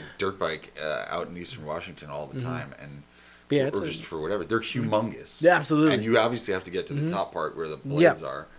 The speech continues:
Speaker 2: Yep.
Speaker 1: And so it's like, how do you, uh, yeah.
Speaker 2: Yeah, so the, like, it's, it's a whole climber's rig. Like, you have to have a climber's rig and, like,
Speaker 1: Mm-hmm.
Speaker 2: a harness and all that shit, and you just, you go up a ladder. It's, it's a ladder. And I
Speaker 1: Really?
Speaker 2: don't know if it's inside or outside, but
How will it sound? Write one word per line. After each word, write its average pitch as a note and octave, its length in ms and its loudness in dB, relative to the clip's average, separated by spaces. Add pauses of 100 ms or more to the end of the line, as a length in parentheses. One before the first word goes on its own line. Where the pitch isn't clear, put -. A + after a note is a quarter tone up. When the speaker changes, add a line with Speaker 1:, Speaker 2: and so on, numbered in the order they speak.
Speaker 2:
Yep. C3+ 200 -4 (240)
Speaker 1:
And E2+ 160 -8
so F2+ 260 2
it's E2 160 -4
like, E2+ 160 -2
how G2+ 160 0
do A2+ 80 -2
you, F#2+ 380 -4
uh, D2+ 300 -6 (520)
yeah. G2+ 220 -6 (240)
Speaker 2:
Yeah, D3 240 2
so E3+ 220 0
the, D#3 180 0
like, D3+ 240 -2
it's, D3 260 -6
it's D#3 160 0
a F#3 80 4
whole F#3 220 2
climber's E3 340 4
rig. A#2 220 -6
Like, C3 160 -8
you D3 80 2
have D3+ 80 -4
to D3 60 -4
have C#3+ 100 -4
a C3 40 -10
climber's D3+ 320 -2
rig F3+ 220 -4
and, C#3+ 140 -8
like, A2+ 140 -8
Speaker 1:
Mm-hmm. G#2+ 340 -6
Speaker 2:
a B2 40 -14
harness D#3 400 -8
and C3+ 100 -12
all D3 100 -4
that D#3 120 -8
shit, F3 220 -8
and B2+ 160 -10
you B2+ 80 -6
just, C3+ 220 -10 (280)
you C3 240 -8
go B2+ 180 -4
up C3+ 100 -8
a - 20 -2
ladder. B2+ 320 -4
It's, - 260 -12
it's C3 160 -14
a A#2+ 40 -8
ladder. A#2 400 -10
And C3+ 100 -4
I C#3 40 2
Speaker 1:
Really? C#3+ 100 4
Speaker 2:
don't C#3+ 80 -2
know C#3 120 -2
if C3+ 100 -4
it's C3 120 -8
inside C3 300 -6
or B2 60 -10
outside, B2+ 360 -10
but B2 120 -12